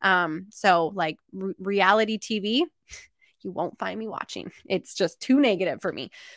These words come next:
But, um, but where was I going with that? <laughs> But in the mornings, right, it's like, no one's gonna come and wake me up in the morning. So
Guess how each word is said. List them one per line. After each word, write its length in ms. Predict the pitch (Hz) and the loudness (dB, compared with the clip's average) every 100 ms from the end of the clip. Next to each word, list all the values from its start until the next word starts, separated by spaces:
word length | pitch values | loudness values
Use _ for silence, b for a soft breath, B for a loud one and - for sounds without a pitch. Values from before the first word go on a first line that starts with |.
| B - | B 6
But, 340 | 240 214 - | 8 8 4
um, 380 | 247 208 185 180 _ _ _ _ _ _ _ _ _ - 226 | 0 2 0 -8 _ _ _ _ _ _ _ _ _ -16 2
but 240 | 262 220 196 _ B B _ _ _ _ _ | 6 6 6 _ B B _ _ _ _ _
where 200 | 220 208 | -8 -6
was 140 | 202 190 | -4 -6
I 60 | |
going 220 | 190 180 165 | -8 -8 -8
with 100 | 165 | -10
that? 140 | 156 - | -8 -4
<laughs> 420 | 262 302 - 277 B B B - | -4 -4 -4 -4 B B B 2
But 240 | 262 226 - - | 4 4 0 -6
in 160 | 262 240 | -4 -2
the 120 | 220 | -2
mornings, 500 | 247 381 349 247 240 | 2 2 2 0 0
right, 180 | 233 262 | 0 2
it's 220 | 233 - | -4 -2
like, 360 | 233 220 208 - _ _ | 0 0 0 -10 _ _
no 140 | 240 262 | -6 -2
one's 140 | 311 | 0
gonna 120 | 302 | -2
come 220 | 294 - 285 | -6 -4 -4
and 160 | 254 | -2
wake 240 | 240 247 247 | -4 -4 -4
me 100 | 220 | 0
up 180 | 269 | 0
in 60 | 269 | -2
the 60 | 233 | -6
morning. 280 | 202 196 | -4 -6
So 300 | 202 226 214 | -4 0 0